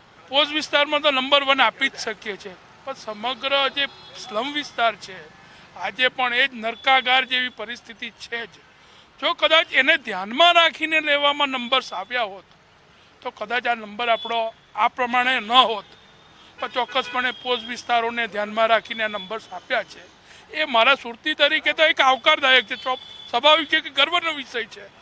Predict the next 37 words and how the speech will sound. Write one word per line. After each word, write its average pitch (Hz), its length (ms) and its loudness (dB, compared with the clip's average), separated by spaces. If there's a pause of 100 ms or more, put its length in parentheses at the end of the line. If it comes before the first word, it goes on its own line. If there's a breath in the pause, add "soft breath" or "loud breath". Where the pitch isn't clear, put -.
(380 loud breath)
પણ 330 180 2
એ 339 200 6
સ્લમ 262 480 -4
વિસ્તારને 277 460 0
પણ 277 200 0
આજે 240 240 2
આપણે 254 220 -2
સાફ 208 380 -8
કરવા 214 320 -6
જોઈએ. 190 300 -14 (320 loud breath)
ખાલી 339 200 4
નંબર્સ 285 460 2
મેળવવાને 285 480 2
અધિકારીઓ 254 540 2
ઉપરથી 262 400 -4
આવે, 240 240 0
કોઈ 247 200 -6
કર્મચારીઓ 233 680 -10
આવે 220 240 -8 (460 loud breath)
અને 277 160 0
એ 277 80 6
લોકોને 262 420 2
બતાવવા 233 480 2
પૂરતા 294 340 0
જો 294 140 -6
સાફ 240 340 0
કરીએ, 233 400 -4 (480 soft breath)
એ 285 60 -14
સાફ 240 240 -2 (100)
સફાઈને 262 360 0
હું 240 220 -4
યોગ્ય 202 260 -8
સાફ 220 220 -6 (100)
સફાઈ 233 280 -8
ન 202 180 -8
કહી 208 180 -14
શકું. 190 300 -16